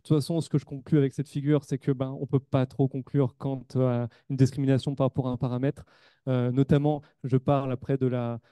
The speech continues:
de la productivité simulée, euh, ici, euh, en termes de, euh, pour, euh, pour chaque label. Mais ça, de toute façon, c'est quelque chose qu'on observe beaucoup plus facilement avec une carte. Euh, forcément pertinent.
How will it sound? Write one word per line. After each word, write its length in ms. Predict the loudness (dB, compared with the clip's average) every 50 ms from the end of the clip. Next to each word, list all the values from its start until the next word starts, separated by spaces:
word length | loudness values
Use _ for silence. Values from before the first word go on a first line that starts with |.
| _ _ _ 0
de 80 | 2 4
la 120 | 4 4
productivité 720 | 2 2 2 2 2 0 0 -2 -4 -4 -4 -2 0 -2 -2
simulée, 540 | -2 -4 -4 -2 0 2 2 2 0 0 -4 _ _ _ _ _ -8
euh, 640 | -6 -4 -4 -2 -4 -4 -2 -2 -2 -2 -4 -4 -6 -6
ici, 400 | -8 -8 -8 -6 -4 -4 -4 -4 -6 _ _ _ _ _ _ _ _ -10
euh, 500 | -10 -8 -8 -10 -10 -10 -10 -10 -10 -14 -14 _ _ -6
en 100 | -6 -6
termes 460 | -6 -4 -4 -4 -2 0 0 0 0
de, 140 | 2 2 4
euh, 600 | 4 4 2 2 0 -2 -4 -4 -4 -4 -6 -6 -8 -2 0
pour, 220 | 2 2 2 2
euh, 60 | 0
pour 180 | -2 -4 -8 -6
chaque 200 | -6 -6 -4 -2
label. 360 | -4 0 0 0 0 0 -2 -4 _ _ _ -20 -20 _ _
Mais 180 | 2 2 2 4
ça, 160 | 4 2 2
de 60 | 4
toute 80 | 4 2
façon, 160 | 2 2 0
c'est 100 | -4 -2
quelque 120 | -2 -2 0
chose 120 | 0 -2
qu'on 120 | 0 0 -2
observe 240 | 0 0 -2 -2
beaucoup 260 | -2 -2 -2 -2 -6 -6
plus 160 | -6 -4 -2
facilement 380 | -2 -2 -2 -2 -2 -2 0
avec 160 | 0 0 -2 -2
une 100 | -4 -4
carte. 320 | -4 -4 -4 -6 -12 -20 _ _ _ _ _ _ _ _ _ _ _ -10
Euh, 60 | -10 -10 _ _ -20 -20 _ _ _ _ _ _ _ _ _ _ _ _ _ _ _ _ _ _ _ _ _ _ _ _ _ _ _ _ _ _ _ _ _ _ _ _ _ _
forcément 320 | -6 -4 -4 -2 -4 -4 -2
pertinent. 380 | 0 -2 -2 -2 -4 -6 -6